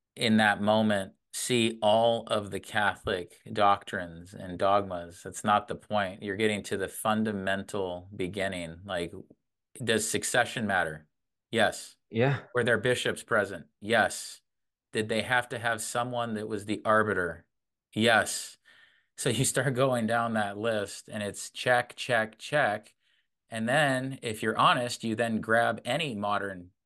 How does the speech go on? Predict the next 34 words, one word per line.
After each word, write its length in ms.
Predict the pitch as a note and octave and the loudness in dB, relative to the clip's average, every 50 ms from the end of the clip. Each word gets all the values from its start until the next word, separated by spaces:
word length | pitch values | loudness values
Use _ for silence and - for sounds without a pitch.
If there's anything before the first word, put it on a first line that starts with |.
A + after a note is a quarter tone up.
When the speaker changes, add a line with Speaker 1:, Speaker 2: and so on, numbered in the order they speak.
| _ - | _ -8
Speaker 1:
denomination 500 | - G2+ G2+ G2+ G2+ G2 G2+ G2+ G2+ G#2+ | -4 0 0 0 0 0 -4 -4 -2 0
or 80 | G#2 G#2+ | 0 0
anything 420 | G#2+ B2+ C3 B2 A2 C3 B2 A2+ | 0 0 -2 -2 -4 -4 -4 -2
that 120 | A2 G#2+ - | -4 -4 -4
started 320 | - - A#2 A#2+ A#2+ A2 | 0 2 2 4 4 2
over 160 | A2 A2 A2 | 0 0 -2
the 80 | G#2+ G#2 | -2 -2
past 240 | A#2 A2 G#2+ G#2+ - | -2 -2 -2 -2 -2
five 180 | A#2 A2 G#2 | -2 -2 -2
hundred 260 | G#2 G#2+ G#2 G2+ F#2 | -2 -4 -6 -6 -6
years 260 | G2 A#2 B2+ B2+ A2+ G#2 | -4 -2 -2 -2 -2 -4
and 100 | G#2 G2+ | -6 -4
try 160 | - A#2 A#2 | -2 -2 -2
to 80 | G#2+ | -2
place 440 | F2+ - - - C3 C3 C3+ C3 - - | -4 -10 -6 -4 -2 -2 -2 -2 -4 -2
that 320 | - B2 A#2+ G#2+ G2+ - - | -2 0 0 0 -2 -6 -6
into 600 | C#3 D3+ E3+ - - - - C3 G#2 E2+ E2+ - _ _ - - - - - - - _ _ _ _ _ _ - | -4 -4 -4 -4 -6 -6 -4 -4 -4 -6 -8 -10 _ _ -20 -20 -20 -20 -20 -20 -20 _ _ _ _ _ _ -2
Speaker 2:
Yeah. 180 | G#2+ A#2+ C#3+ C#3+ - _ _ _ _ _ _ _ - - | -2 -2 -2 -2 -8 _ _ _ _ _ _ _ -6 0
Speaker 1:
that 280 | A#2 A#2+ A#2+ A#2+ - | 2 4 4 4 2
scenario. 720 | - - B2+ A#2+ B2 C3 C#3+ C#3 C3 A#2 A2 G#2 G2 F#2 - - | -2 -2 -2 2 2 4 4 4 4 4 2 0 -2 -4 -6 -6
It 300 | C3 B2 A2 G#2+ G#2+ _ | -8 -8 -8 -8 -10 _
doesn't 500 | - B2+ B2 C3 B2+ B2 C3 B2+ A2 A2+ - _ _ - | 0 2 2 2 2 -2 -6 -8 -8 -10 -12 _ _ -8
work. 460 | A2 G#2 A2+ C3 A#2+ - - - - - | -4 0 2 2 0 0 -2 -10 -8 0
Speaker 2:
Doesn't 300 | - C#3 D#3+ F#3 C#3+ F#2+ | 2 2 4 4 2 0
fit 200 | - - B2+ A#2+ | 2 2 2 4
at 100 | G#2+ D#2+ | 4 2
all. 220 | C#2+ D#2+ G#2 B2+ A2+ B2+ | 0 0 0 0 0 -2
Speaker 1:
It 260 | B2+ A2+ G#2+ G#2 - | -4 -6 -8 -6 0
doesn't 360 | C#3+ C#3 C3+ B2+ D3 D3 B2 | 0 2 2 2 -2 -6 -8
fit. 360 | G#2+ - - C3+ C3+ C#3+ C3 | -8 -6 -2 0 0 0 0
You 140 | C3 B2+ B2 | -2 -4 -4
have 260 | G#2 A#2+ B2 B2 B2 - | -2 0 0 0 -2 -4
to 80 | - A2+ | -8 -6
be 480 | A2+ A#2+ A#2+ A#2 A2+ A2+ A2 A2 - | -6 -4 -4 -4 -4 -6 -8 -10 -12